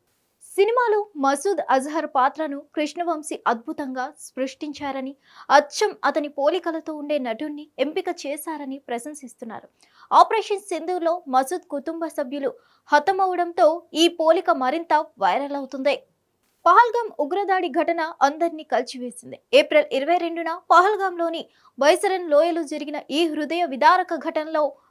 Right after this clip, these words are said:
పర్యాటకులు ప్రాణాలు కోల్పోయారు. దీనికి ప్రతీకారంగా భారత సైన్యం ఆపరేషన్ సింధూర్ నిర్వహించిన సంగతి తెలిసిందే. పాకిస్తాన్ పీఓకేల ఉగ్రవాదుల స్థావరాలపై మెరుపు దాడులు చేసి ధ్వంసం చేశారు.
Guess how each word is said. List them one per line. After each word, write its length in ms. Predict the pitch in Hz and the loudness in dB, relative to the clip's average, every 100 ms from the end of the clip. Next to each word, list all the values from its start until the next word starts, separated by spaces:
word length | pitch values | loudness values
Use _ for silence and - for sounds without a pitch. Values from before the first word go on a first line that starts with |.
| - | 4
పర్యాటకులు 480 | 381 415 403 381 330 | 4 6 0 -2 -8
ప్రాణాలు 460 | - 277 339 349 | 2 4 4 2
కోల్పోయారు. 560 | 311 254 220 214 190 - _ _ _ | -6 -8 -8 -6 -4 -4 _ _ _
దీనికి 280 | 285 370 392 | -2 0 0
ప్రతీకారంగా 640 | 403 330 339 381 403 381 359 | 2 2 2 4 4 4 2
భారత 400 | 262 311 339 359 | 6 4 4 -4
సైన్యం 480 | - 320 320 320 - 262 | -2 0 0 -4 0 4
ఆపరేషన్ 480 | 302 339 339 330 | 4 4 -2 -6
సింధూర్ 340 | 311 320 302 285 | -8 -8 -6 -6
నిర్వహించిన 540 | 285 330 359 339 330 | -4 -4 -4 -10 -12
సంగతి 480 | 311 294 294 269 285 - | -8 -6 -6 -8 -10 -4
తెలిసిందే. 460 | 247 - 254 220 - _ _ - - | -4 -4 -14 -18 -20 _ _ -8 6
పాకిస్తాన్ 580 | 339 370 415 403 359 381 - | 8 8 4 4 2 2 0
పీఓకేల 500 | 359 403 392 359 320 | 2 2 2 0 0
ఉగ్రవాదుల 680 | - 262 302 294 311 330 339 | -2 0 2 6 4 4 -2
స్థావరాలపై 880 | 330 269 311 349 330 320 320 285 - 269 | 2 4 6 4 0 2 2 2 -2 4
మెరుపు 300 | 277 339 349 | 4 4 2
దాడులు 360 | 277 294 339 | 6 6 4
చేసి 340 | 311 330 311 302 | -4 -6 -4 -6
ధ్వంసం 480 | 233 254 277 302 269 | -4 -4 -4 -12 -10
చేశారు. 380 | 247 240 214 - | -10 -8 -6 -6